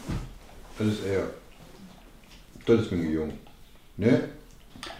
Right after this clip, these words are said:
Er ist der Einzige, der immer hinter mir steht. In guten wie in schlechten Zeiten. Ne?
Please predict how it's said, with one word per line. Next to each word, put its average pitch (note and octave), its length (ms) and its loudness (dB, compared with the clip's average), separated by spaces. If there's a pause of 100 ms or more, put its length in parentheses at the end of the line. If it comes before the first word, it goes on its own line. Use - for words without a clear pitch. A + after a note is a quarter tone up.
(100)
Er C#3+ 180 12
ist C3+ 120 10
der C#3 100 8
Einzige, C#3+ 480 8
der A#2 220 12
immer C#3+ 160 8
hinter A2 240 10
mir E2 160 4
steht. - 340 -2 (1040)
In F#2+ 200 -4
guten D#3+ 380 6
wie A2 100 4
in F#2+ 140 0
schlechten - 360 -4
Zeiten. - 520 -8 (1300)
Ne? F#2+ 240 2